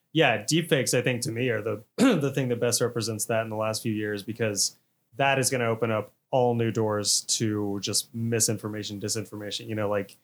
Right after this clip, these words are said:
uh, people are gonna believe all sorts. It, like, you think it's bad now,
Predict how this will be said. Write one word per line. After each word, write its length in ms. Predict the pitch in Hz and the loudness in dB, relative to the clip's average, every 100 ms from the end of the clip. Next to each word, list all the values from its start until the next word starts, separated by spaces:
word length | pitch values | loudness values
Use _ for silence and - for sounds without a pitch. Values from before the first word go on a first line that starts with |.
| _ _ _ _ _ _ _ - | _ _ _ _ _ _ _ -12
uh, 60 | - 190 - | -12 -12 -4
people 220 | 143 143 | 0 4
are 80 | 131 | 4
gonna 160 | 120 120 | 2 0
believe 380 | 117 117 113 117 | 0 0 2 2
all 120 | 113 | 4
sorts. 280 | 123 117 117 | 4 2 0
It, 140 | 147 | 0
like, 180 | 139 139 | 2 2
you 60 | 147 | 2
think 140 | 147 139 | 2 2
it's 120 | 139 | 2
bad 240 | 170 110 | 2 2
now, 400 | 107 101 101 95 | 0 -2 -2 -4